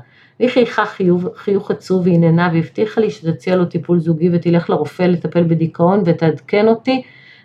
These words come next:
וכשהיא הלכה חייכתי לעצמי וחשבתי שאולי הצלתי אותם, את אורן ורונה. והסיפור השלישי הוא על כרוניקה של חוסר אמון.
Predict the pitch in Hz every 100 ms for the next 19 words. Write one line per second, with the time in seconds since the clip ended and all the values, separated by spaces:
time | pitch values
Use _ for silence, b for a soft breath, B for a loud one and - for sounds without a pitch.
0 | - 170 - 185 165 160 - 208 - 170
1 | 170 - 202 196 190 208 196 165 156 170
2 | 170 190 - 151 147 156 151 - 156 156
3 | - 147 135 151 156 135 - 151 147 135
4 | - - - 135 _ _ _ _ _ _
5 | - - 151 - 131 247 269 - 185 165
6 | - 226 226 240 247 165 160 151 - 175
7 | 196 202 180 - 139 127 151 - 156 135
8 | 135 127